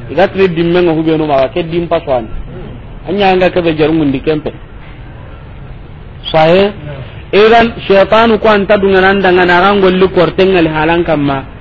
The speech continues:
magantan nan kafira uti Allah ya.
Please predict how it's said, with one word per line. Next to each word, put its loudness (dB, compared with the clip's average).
magantan 0
nan -2
kafira 0
uti -4
Allah -2
ya. -10